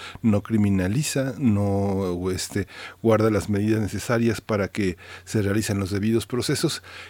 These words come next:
Y también, Berenice, los fideicomisos que se discuten, que serán hasta el próximo, hasta el próximo martes. No se hubo, no hubo quórum en esta ocasión. Y, eh, la preocupación,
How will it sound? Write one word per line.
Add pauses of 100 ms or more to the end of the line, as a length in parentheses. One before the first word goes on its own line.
(100)
Y
también,
Berenice,
los
fideicomisos
que
se
discuten, (300)
que
serán
hasta
el
próximo,
hasta
el
próximo
martes. (320)
No
se
hubo,
no
hubo
quórum (120)
en
esta
ocasión. (720)
Y,
eh,
la
preocupación,